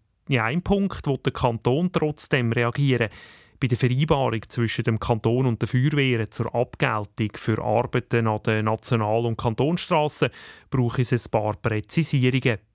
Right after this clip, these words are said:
Und wenn eine Gemeinde ein Konzept will ausschaffen für verschiedene Ereignisszenarien, dann will der Kanton da gerne Hand bieten. Dann können wir die Fragen zu den Kosten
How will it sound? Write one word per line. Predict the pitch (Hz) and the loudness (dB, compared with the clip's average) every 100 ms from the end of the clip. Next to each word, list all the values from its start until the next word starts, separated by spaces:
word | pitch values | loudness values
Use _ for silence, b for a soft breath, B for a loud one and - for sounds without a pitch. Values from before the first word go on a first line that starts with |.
| _ _ | _ _
Und | 170 170 | 0 2
wenn | 143 | 2
eine | 123 | 2
Gemeinde | - 127 117 120 | 0 0 0 -2
ein | 113 | -4
Konzept | - 123 127 170 - | -2 0 0 -2 0
will | 180 175 170 | 0 2 0
ausschaffen | 165 - 151 151 - 143 | 0 2 0 0 -2 0
für | 123 117 | 0 0
verschiedene | - 113 117 113 113 117 | -2 -2 0 0 0 0
Ereignisszenarien, | 117 104 110 - 175 156 - 160 151 143 147 139 123 B B B | -2 -2 -4 -2 -2 -2 0 0 2 0 0 0 -2 B B B
dann | 139 143 | 0 2
will | 135 131 | 0 0
der | 120 113 110 | 0 0 -2
Kanton | - 120 110 110 117 113 | -2 -2 0 0 2 0
da | 104 107 | 0 0
gerne | 113 120 156 123 | 0 -2 -2 -2
Hand | 131 139 - | -2 -2 -4
bieten. | 143 117 - 107 98 - | -2 -2 -2 -4 -4 -2
Dann | 117 | 0
können | 117 120 113 | 2 0 2
wir | 110 | 0
die | - | 0
Fragen | 113 113 117 120 | 0 0 0 -2
zu | 123 | -2
den | 113 | -2
Kosten | 127 139 - 139 | 0 0 0 -2